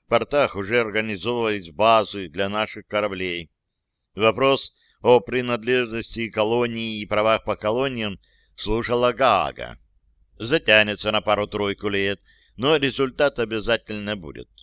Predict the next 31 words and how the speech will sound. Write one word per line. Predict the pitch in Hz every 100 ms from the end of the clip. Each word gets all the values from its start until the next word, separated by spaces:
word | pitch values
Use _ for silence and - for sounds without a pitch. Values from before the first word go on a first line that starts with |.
| _
И | - 110
какой? | 143 190 196 - _ _ _ _ -
Зависит | 87 107 85 71 92 95
от | 127 131
нас. | 151 120 117 - - - _ _ -
Не | 117
столько | - 135 127
даже | 113 107 107
от | 92
военной | 104 117 110 104
мощи, | 98 120 - 101
сколько | - 107 101 -
от | - 110 113
экономики. | - 127 131 113 76 57 - 52 _ _ _ _ _ -
Потому | 101 107 113 113
что | - 107 - _ _ _
Берлинский | 98 117 117 120 104 - 101
мирный | 101 98 92 92
договор | 87 90 101 113 120
гласит, | 131 156 - - - - - _ _ _ _ _ _
каждая | 104 101 98 - 87
страна | 73 - 101 95 80 90 101
имеет | 107 117 110
право | 117 117 113
владеть | 107 107 113 113 110
любой | 113 120 110 98 85
территорией | 98 92 87 - 95 101 107
только | - 120 110 87 87
до | 80
тех | - 73
пор, | - 113 143